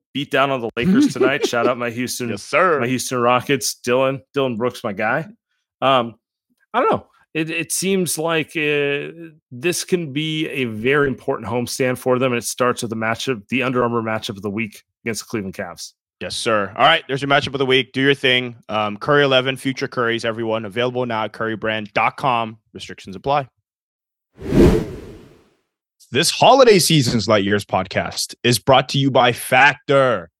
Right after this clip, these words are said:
Speaker 2: This holiday season, you might be looking for nutritious, convenient meals to keep you energized on jam-packed days. Factor, America's number one ready-to-eat meal delivery service, can help you fuel up fast for breakfast, lunch, and dinner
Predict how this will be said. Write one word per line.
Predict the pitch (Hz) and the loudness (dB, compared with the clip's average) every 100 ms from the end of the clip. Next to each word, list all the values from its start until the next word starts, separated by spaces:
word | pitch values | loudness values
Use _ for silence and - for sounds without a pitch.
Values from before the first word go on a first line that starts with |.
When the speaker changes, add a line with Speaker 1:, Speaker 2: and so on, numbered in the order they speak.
| - | -12
Speaker 2:
This | 107 - | -8 0
holiday | 123 127 127 | 2 2 2
season, | 117 135 123 123 | 0 -2 -2 -4
you | 117 | -2
might | 123 127 127 | 0 0 0
be | 123 | -2
looking | 131 135 123 | -2 -2 -4
for | 101 117 | -4 -6
nutritious, | 110 104 139 131 - 135 - _ _ - | -6 -2 0 0 0 -2 -4 _ _ -6
convenient | 156 147 180 196 190 190 - _ - | -2 2 4 4 2 0 -2 _ -4
meals | 151 165 156 | 0 2 0
to | 135 | -4
keep | - 151 | -10 -4
you | 147 | -2
energized | 131 143 135 127 131 123 | 0 2 4 4 2 -2
on | 110 | -2
jam-packed | 127 127 131 117 | -2 -2 -2 -2
days. | 117 113 107 _ _ _ _ | 0 -2 -4 _ _ _ _
Factor, | - 143 135 101 - - | 2 2 2 -6 -8 -2
America's | 127 135 127 110 | 2 2 2 -2
number | 147 156 | 0 2
one | 139 135 | 2 2
ready-to-eat | 127 127 123 113 - | 2 0 -2 -6 -6
meal | 113 127 | -2 -2
delivery | 123 120 113 | 0 0 0
service, | 110 - 110 110 - _ _ _ | -4 -2 -2 -4 -10 _ _ _
can | - 101 | -4 0
help | 147 151 | 0 0
you | |
fuel | 135 139 135 | -2 4 4
up | 131 - | 4 4
fast | 120 113 113 | 2 4 0
for | - | -6
breakfast, | 90 120 120 120 - | -2 0 2 -2 -8
lunch, | 110 98 | -8 -8
and | 90 | -2
dinner | - 151 139 | 2 4 2